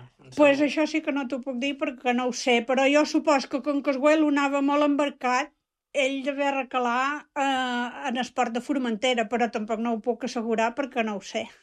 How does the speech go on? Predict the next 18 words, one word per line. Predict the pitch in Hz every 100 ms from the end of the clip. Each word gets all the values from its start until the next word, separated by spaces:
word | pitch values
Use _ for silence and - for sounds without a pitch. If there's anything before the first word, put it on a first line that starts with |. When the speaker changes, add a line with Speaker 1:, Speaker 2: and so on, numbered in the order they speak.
| -
Speaker 2:
<laughs> | - 262 - - _ - - - 285
I, | 262
a | 247 226
més, | 240 262
sa | - 240
abuela | 254 269 285
va | 285 277
venir | 277 269 269 -
cap | 240 240
aquí | 240 277 285
a | 233
viure, | 233 247 247 254 320 359 - - -
que | 254 247 233
de |
vora | 240 247 254
l'església | 302 294 269 247 254
de | 247 240
Sant | 254 240